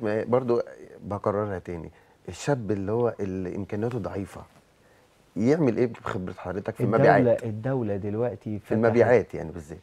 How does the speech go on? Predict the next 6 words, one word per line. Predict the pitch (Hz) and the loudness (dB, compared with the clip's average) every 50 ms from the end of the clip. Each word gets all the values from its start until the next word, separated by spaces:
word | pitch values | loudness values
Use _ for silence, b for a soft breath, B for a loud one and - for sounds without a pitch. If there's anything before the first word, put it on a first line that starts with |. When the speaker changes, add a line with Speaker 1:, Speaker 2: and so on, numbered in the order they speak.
| _ _ - | _ _ -4
Speaker 2:
الدولة | 120 110 110 131 139 143 139 120 113 | -4 -2 0 0 0 2 2 0 0
دلوقتي | 101 110 107 117 127 110 110 - 123 110 | 0 0 -2 -2 -2 -4 -4 -4 -6 -4
فتحت | - 131 123 - 113 - 113 104 | -4 -6 -6 -6 -8 -8 -8 -8
بشكل | 95 92 92 101 - - 127 - - 110 | -6 -6 -8 -6 -6 -6 -6 -6 -6 -8
كبير | 101 95 98 117 123 113 | -6 -6 -4 -4 -4 -2
جدا | 107 117 113 110 110 117 117 123 | -2 -4 -4 -4 -2 -4 -4 -4